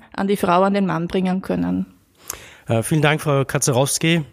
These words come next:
Speaker 2: Also dreizehnter Juni bei Österreichs Energieakademie, äh, die Schulung zum Thema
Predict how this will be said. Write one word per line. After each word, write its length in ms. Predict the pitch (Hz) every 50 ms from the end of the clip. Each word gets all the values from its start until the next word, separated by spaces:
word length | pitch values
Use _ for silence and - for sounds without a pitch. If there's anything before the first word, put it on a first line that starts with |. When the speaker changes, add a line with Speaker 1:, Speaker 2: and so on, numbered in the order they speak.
| - _ - 143
Speaker 2:
Also 300 | 139 135 131 160 165 156
dreizehnter 600 | - - - 127 120 135 151 - - 165 147 156
Juni 540 | 143 139 139 143 156 160 156 156 156 160 151 -
bei 240 | 139 135 131 135 123
Österreichs 760 | 127 139 143 - - 135 131 131 131 131 131 127 - - - - - _ - -
Energieakademie, 1300 | - - - 135 135 135 139 131 143 151 160 170 - - 131 - - 147 139 135 135 139 151 175 190 190 - - - - - - - - - -
äh, 260 | 131 135 127 127 120
die 120 | 123 135
Schulung 480 | - 156 160 156 156 151 143 143 143 139
zum 200 | - 143 135 120
Thema 520 | - 131 123 123 127 127 127 127 127 123